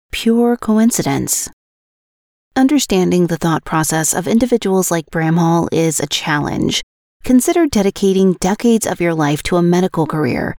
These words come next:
navigating the associated stress and challenges, only to engage in an overtly inappropriate act that jeopardizes everything you've worked to achieve.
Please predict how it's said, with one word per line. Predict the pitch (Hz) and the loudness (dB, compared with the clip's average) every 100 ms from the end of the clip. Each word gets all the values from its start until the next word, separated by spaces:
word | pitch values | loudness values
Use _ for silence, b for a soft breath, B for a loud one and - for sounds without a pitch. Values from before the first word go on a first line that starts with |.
| _ _ - | _ _ -2
navigating | 175 175 196 175 156 151 156 | 0 0 -2 0 0 2 2
the | 165 165 | 2 0
associated | - 196 226 240 226 113 | 0 -2 0 0 0 0
stress | - - 160 151 - | -2 -2 -2 -2 -2
and | 180 175 | -2 -2
challenges, | - 220 233 196 139 117 - - _ _ _ - | -2 0 2 2 0 -2 -4 -6 _ _ _ 0
only | 190 262 277 | 4 6 4
to | 247 | 4
engage | 247 226 160 151 151 - | 4 4 2 0 0 0
in | 175 | 0
an | 170 | 2
overtly | 180 175 - 208 233 233 226 - | 2 0 -2 -2 2 2 0 -2
inappropriate | 185 214 - 180 180 180 175 165 | -2 -2 -4 -6 -4 -2 -2 -2
act | 147 147 151 - | -4 -4 -6 -6
that | 156 | -6
jeopardizes | - 180 - 214 220 220 226 - - | -4 -4 -2 0 2 2 0 -2 -4
everything | 170 190 196 202 190 | -2 0 0 0 0
you've | 170 165 | 0 0
worked | 175 156 - | -2 -4 -2
to | 151 | -2
achieve. | - 160 143 - - | 0 0 0 -2 -6